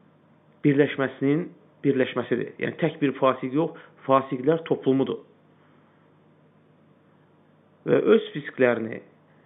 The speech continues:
istədikləri kimi yayır, insanlara çatdırır və insanları azdırır, fitnəyə salırlar. Birinci olaraq,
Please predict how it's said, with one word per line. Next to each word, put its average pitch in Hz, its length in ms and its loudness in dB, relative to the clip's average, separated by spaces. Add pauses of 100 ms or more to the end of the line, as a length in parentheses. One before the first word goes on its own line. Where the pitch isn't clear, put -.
(120)
istədikləri 147 680 0
kimi 135 240 -4
yayır, 131 540 2
insanlara 127 580 -2
çatdırır 135 500 -4
və 135 120 -4
insanları 120 640 -2 (560)
azdırır, 120 560 0 (100)
fitnəyə 120 400 -4
salırlar. - 480 -10 (2000)
Birinci 165 380 2
olaraq, 175 360 2